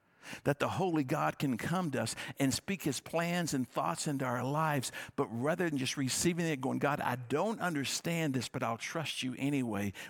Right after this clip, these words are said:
we try to figure it out and understand it. And maybe,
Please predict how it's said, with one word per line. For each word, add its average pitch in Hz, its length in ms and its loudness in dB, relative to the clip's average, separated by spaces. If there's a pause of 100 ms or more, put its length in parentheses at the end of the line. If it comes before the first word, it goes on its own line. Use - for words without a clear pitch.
we 135 80 0
try 143 260 -2
to 107 120 -2
figure 123 300 -4
it 120 60 0
out 120 140 0
and 110 100 -6
understand 101 520 -4
it. - 160 -10 (1400)
And 127 240 4
maybe, 175 500 -2